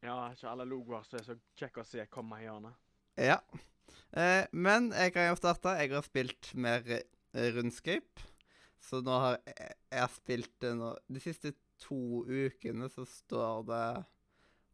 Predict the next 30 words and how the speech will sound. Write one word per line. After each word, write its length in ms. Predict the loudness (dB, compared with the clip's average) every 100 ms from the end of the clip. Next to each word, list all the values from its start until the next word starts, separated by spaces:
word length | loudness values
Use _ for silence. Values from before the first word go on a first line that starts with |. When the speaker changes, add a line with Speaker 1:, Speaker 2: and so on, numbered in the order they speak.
| -4
Speaker 2:
hundre 540 | 0 2 0 0 2 2 0 0
og 280 | 0 2 -2
fjorten 640 | -8 -6 -6 -10 -8 -6 0
timer 360 | 2 2 0
eller 160 | -2 -2
noe 160 | -2 0
sånt. 280 | -2 -4 -12 -20 -20 -20 -20 _ _ _ _ _ _ _ _ _ _ _ _ _ _ _ _ _ _ _ _ _ _ -2
Det 100 | 2
er 60 |
ganske 280 | 2 2 -4
sykt. 340 | -6 0 0 0
Speaker 1:
Ja. 140 | -4 -6 -10 -12 -14 -20 _ _ _ _ _ _ _
Speaker 2:
Det 80 | 2
er 40 | 4
Speaker 1:
Ja, 80 | 4
Speaker 2:
ganske 140 | 4
Speaker 1:
du 60 | -2
har 80 | -2
holdt 100 | -2
på 80 | -2
med 80 |
Speaker 2:
sykt. 80 | -2
Speaker 1:
masse 260 | -6 -10 -12
med 100 | -12
det. 120 | -12 -18 _ _ _ _ 2
Speaker 2:
Ja. 80 | 2 0 _ _ _ -20 -20 -20 -20 _ _ _ _ 2
Og 200 | 6 6
så, 360 | 4 4 6 4 -4
utenom 380 | -4 -2 0 2
det, 320 | 4 4 4